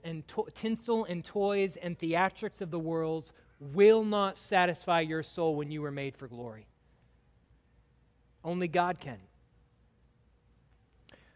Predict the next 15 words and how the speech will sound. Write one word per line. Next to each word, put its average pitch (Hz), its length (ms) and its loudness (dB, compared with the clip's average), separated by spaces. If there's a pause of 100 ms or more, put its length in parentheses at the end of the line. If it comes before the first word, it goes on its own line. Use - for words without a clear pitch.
(400)
But 175 120 -6
did 165 160 -10
you 180 80 -8
see 208 400 -2
the 180 140 -4
promise 180 680 -4
found 165 380 -4
in 156 160 -12
verse 143 200 -8
seven? 160 420 -8 (1900)
Perhaps 170 500 0
the 170 100 -6
most 165 460 -4
stunning 175 460 -6
portion 160 500 -8